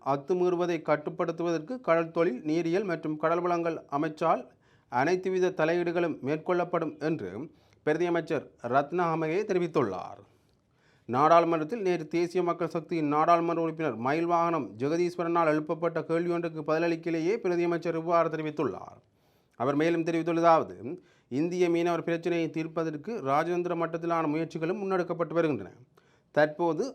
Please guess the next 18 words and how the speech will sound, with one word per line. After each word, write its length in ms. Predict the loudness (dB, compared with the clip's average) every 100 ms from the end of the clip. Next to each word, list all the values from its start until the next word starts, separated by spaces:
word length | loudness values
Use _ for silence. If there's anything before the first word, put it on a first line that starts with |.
| -6
அத்துமீறலினால் 800 | -2 -2 -2 0 2 2 4 2
கைது 240 | 2 0 -2
செய்யப்படுவது 520 | -2 -4 -2 -2 2 2
அதிகரித்துள்ளது. 580 | 2 2 2 0 0 -6 -20 _ _ _ _ _
இதை 220 | -2 2 2
மீனவர்களும் 540 | 4 4 4 2 -2 2
கூறுகின்றனர். 520 | 2 2 -2 -8 -16 -20 _ _
அத்துமீறலை 560 | -4 0 0 2 2 2 2
கட்டுப்படுத்துவதற்கு 720 | -2 0 -2 -2 -2 -2 -4 -4
உரிய 180 | 0 2
தலையீடுகளை 500 | 2 0 0 0 0
அமைச்சு 360 | 0 -2 -2 -2
மேற்கொள்ளும் 460 | -2 -2 -2 0
என்றார் 400 | -2 2 2 2
என்றவாறாக 560 | 2 0 2 4 2 -2
இந்த 140 | -8
செய்தி 240 | -6 -4 -4
காணப்படுகின்றது. 600 | -4 -4 -2 -4 -4